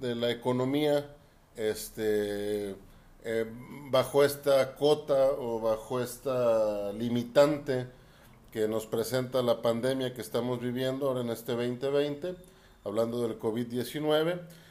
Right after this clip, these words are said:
Ayer yo mencionaba algunos indicadores, un poquito de,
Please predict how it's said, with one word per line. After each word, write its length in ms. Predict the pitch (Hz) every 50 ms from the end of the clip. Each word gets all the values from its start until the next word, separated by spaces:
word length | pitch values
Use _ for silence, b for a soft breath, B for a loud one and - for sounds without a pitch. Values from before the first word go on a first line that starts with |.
| B B B
Ayer 380 | 113 120 127 131 139 143 143 139
yo 120 | 147 147
mencionaba 580 | 143 143 139 135 139 139 135 135 139 139 143 143
algunos 420 | 139 131 120 131 135 135 127 135
indicadores, 1000 | 139 131 131 131 127 139 135 139 143 147 147 151 147 147 151 147 147 143 139 139
un 140 | 139 127 123
poquito 500 | - 127 - - 131 120 123 123 131 123
de, 240 | 113 110 104 95 82